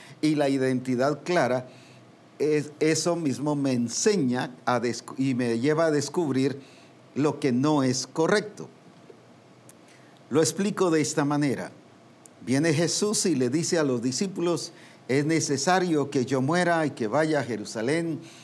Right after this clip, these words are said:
y tendré que ser muerto. Tres días estaré allí,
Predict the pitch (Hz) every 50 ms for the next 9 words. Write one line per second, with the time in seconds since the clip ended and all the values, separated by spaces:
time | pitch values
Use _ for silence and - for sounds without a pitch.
0 | - - - 101 104 101 104 98 95 117 139 160 151 160 160 - - 143 127 123
1 | 120 139 160 170 165 - - 180 165 156 131 127 - - - - - - 131 131
2 | 147 147 120 107 139 151 160 165 156 - - 131 110 - - 120 110 120 139 151
3 | 143 131 123 113 117 147 160 170 165